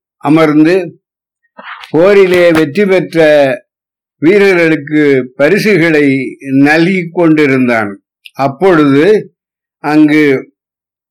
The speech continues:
மாடலமறையவன் தோன்றி அரசனை வாழ்த்துகின்றான்.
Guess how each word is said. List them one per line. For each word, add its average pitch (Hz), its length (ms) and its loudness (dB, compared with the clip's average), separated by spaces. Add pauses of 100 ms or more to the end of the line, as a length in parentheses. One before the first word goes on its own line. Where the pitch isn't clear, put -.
(880)
மாடலமறையவன் 156 1400 0 (1080)
தோன்றி 175 760 0 (840)
அரசனை 160 920 -2
வாழ்த்துகின்றான். 143 1080 -2